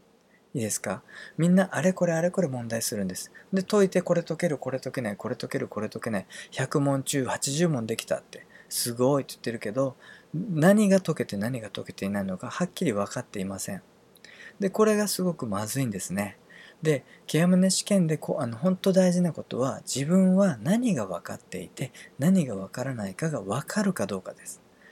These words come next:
ここがすごく大事です。みんな、ほとんどの人はこう言います。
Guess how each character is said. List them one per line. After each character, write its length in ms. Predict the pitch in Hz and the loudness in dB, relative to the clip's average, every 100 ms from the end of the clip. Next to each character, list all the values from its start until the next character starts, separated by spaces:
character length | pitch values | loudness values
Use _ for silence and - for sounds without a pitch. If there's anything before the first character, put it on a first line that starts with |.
| - - | -16 -4
こ 140 | 190 | -2
こ 120 | 196 | 0
が 120 | 190 | 0
す 200 | 180 - | 0 0
ご 120 | 143 151 | -2 -2
く 100 | - | -2
大 220 | 95 95 | -2 -4
事 100 | 95 | -10
で 80 | - | -12
す。 160 | - _ - - - - | -14 _ -20 -20 -8 2
み 100 | 180 | 4
ん 160 | 175 | 6
な、 220 | 180 185 - - - | 4 2 -2 -20 -12
ほ 140 | - | -10
と 180 | - 233 | 2 4
ん 120 | 202 | 4
ど 80 | 151 | 2
の 100 | 104 | -2
人 160 | - | -6
は 80 | 92 | -6
こ 140 | - 101 | -4 -6
う 40 | |
言 80 | 98 | -6
い 40 | |
ま 80 | 95 | -6
す。 180 | - | -10